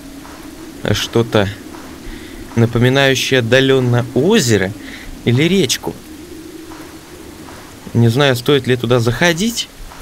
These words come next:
Это, наверное, небезопасно. Давайте сначала посмотрим, что у нас, значит, есть здесь. А, нет. Минутку, минутку, минутку. Внимание, дорогие друзья.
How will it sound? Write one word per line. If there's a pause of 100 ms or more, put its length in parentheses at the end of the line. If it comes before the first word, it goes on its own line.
(160)
Это,
наверное,
небезопасно.
Давайте
сначала
посмотрим,
что
у
нас,
значит,
есть
здесь. (4000)
А,
нет. (960)
Минутку,
минутку,
минутку.
Внимание,
дорогие
друзья.